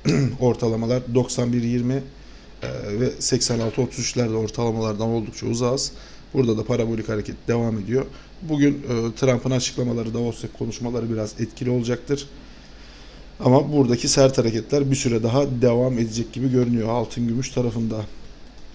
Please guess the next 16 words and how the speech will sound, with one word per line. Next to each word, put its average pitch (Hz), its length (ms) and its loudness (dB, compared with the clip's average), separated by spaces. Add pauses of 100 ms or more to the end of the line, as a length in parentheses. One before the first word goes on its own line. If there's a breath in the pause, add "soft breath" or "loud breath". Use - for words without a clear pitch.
(200)
Endekslerde, 139 640 6
e, 110 600 -2
Amerikan 127 380 0
borsası 120 400 4
dün, 127 200 2 (360)
e, 104 60 -4 (480)
satışla - 460 0
kapattı. 123 480 0
Özellikle 131 600 2 (360 loud breath)
akşam 127 380 0
Türkiye 131 300 -2
saatiyle 120 440 -2
altı, 123 520 -2 (200)
altı 120 300 -4
buçuk - 220 -8
civarı, 123 460 0